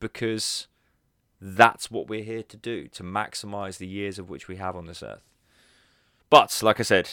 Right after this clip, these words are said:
let's dig into the next part. And one of the things that I asked people to send me over was things like would you rathers. So I'm gonna dig into the first one now. I'm not doing these kind of, you know, entries or messages in any particular order,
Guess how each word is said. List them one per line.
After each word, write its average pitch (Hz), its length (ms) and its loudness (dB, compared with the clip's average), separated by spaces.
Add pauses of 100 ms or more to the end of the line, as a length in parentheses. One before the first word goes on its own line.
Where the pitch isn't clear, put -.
let's 92 280 -2
dig 98 220 -2
into 95 240 -4
the 95 60 -8
next 90 240 -6
part. 87 340 0
And 98 100 -6
one 113 140 0
of 127 80 -6
the 120 80 -12
things 104 240 -8
that 78 80 -4
I 85 100 -2
asked 98 220 -4
people 95 220 -6
to 101 40 -12
send 104 220 -6
me 104 80 -2
over 151 380 6 (340)
was 135 800 6
things 139 220 -8
like 117 160 0
would 120 260 -8
you 120 140 -8
rathers. 76 480 -6
So - 160 -4
I'm 135 80 -2
gonna 165 120 -2
dig 208 180 -2
into 180 200 -6
the 120 60 -10
first 104 300 -4
one 92 160 -8
now. 92 240 -4 (200)
I'm 196 160 0
not 175 240 2
doing 135 340 4
these 117 320 -6 (220)
kind 110 200 -2
of, 101 260 -10
you 101 60 -10
know, 95 220 -4 (440)
entries 127 680 2
or 101 100 -2
messages 123 640 -6
in 113 100 -6
any 139 240 -6
particular - 760 -6
order, 113 540 2